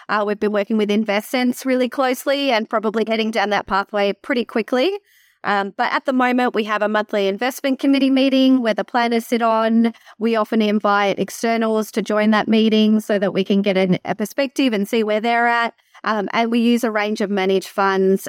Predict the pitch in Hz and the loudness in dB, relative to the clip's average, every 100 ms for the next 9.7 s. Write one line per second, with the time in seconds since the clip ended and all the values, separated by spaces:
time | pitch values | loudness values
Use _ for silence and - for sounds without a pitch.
0 | - 214 214 208 202 185 - 202 196 - | -2 0 0 -2 -2 -4 -2 -2 -2 -2
1 | 202 190 190 202 185 190 180 175 180 180 | 2 2 2 0 0 -2 -4 -2 -2 -4
2 | - 175 175 - 175 170 175 165 - 156 | -4 -2 -2 -4 -4 -2 -2 -2 -2 -4
3 | 160 165 165 165 170 165 170 - - 202 | -2 -2 -2 -2 0 0 -2 -6 -8 -2
4 | 190 - _ - 294 392 320 277 262 254 | -2 -4 _ -6 -2 0 -2 -2 0 0
5 | 254 254 269 262 277 - 214 208 285 262 | 0 0 0 0 -2 -2 -4 -2 -2 -2
6 | 247 254 240 233 220 - 254 233 226 226 | -2 0 0 0 -2 -4 -2 0 0 -2
7 | - 226 214 214 208 - 214 202 196 190 | -2 0 0 -2 -4 -2 -2 0 2 2
8 | - - 214 208 - 220 208 220 247 254 | -2 -4 -4 -4 -2 0 2 2 2 0
9 | 254 - 254 247 262 262 - | -4 -4 0 2 2 2 0